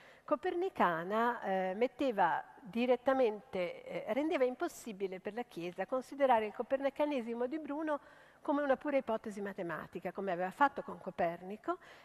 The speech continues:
e come all'inizio tenterà di fare anche con Galilei e che poi non farà più nemmeno con Galilei. Per di più, eh, Bruno attaccava continuamente la filosofia medievale, la scolastica, San Tommaso, la filosofia di San Tommaso. Ora badate,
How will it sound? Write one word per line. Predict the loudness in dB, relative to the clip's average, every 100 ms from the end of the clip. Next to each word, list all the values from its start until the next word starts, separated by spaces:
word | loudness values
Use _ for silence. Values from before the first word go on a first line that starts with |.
| -2
e | 0 0
come | 0 2 2 0 0
all'inizio | 2 2 2 0 -2 -4 -2
tenterà | -2 0 2
di | 0
fare | 0 2 2
anche | 0 -6
con | -8 -4
Galilei | 0 2 2 0 -4 -6
e | -8
che | -8
poi | -6 -4 -2
non | -4
farà | -4 -4
più | -4 -6 -8
nemmeno | -8 -12 -14 -14
con | -14
Galilei. | -14 -14 -14 -14 -14 -16 -20 -20 -20 -20 _ -20 -20 -6
Per | 0 2
di | 4
più, | 4 4 4 -2 -4
eh, | 0 0
Bruno | 2 0 2
attaccava | 2 0 0 6 8 8 6
continuamente | 2 -4 -2 -2 0 0 -2 -4
la |
filosofia | -4 -4 -6 -6 -6 -4
medievale, | -4 0 6 8 8 6
la | 4
scolastica, | 2 2 8 8 8 2 -10 -4 -2 0
San | -2 -6
Tommaso, | -4 0 2 2 0 -8
la | -14
filosofia | -8 -6 -6 -8 -8
di | -8
San | -6 -8 -8
Tommaso. | -10 -10 -8 0
Ora | 4 4
badate, | 4 4 4 2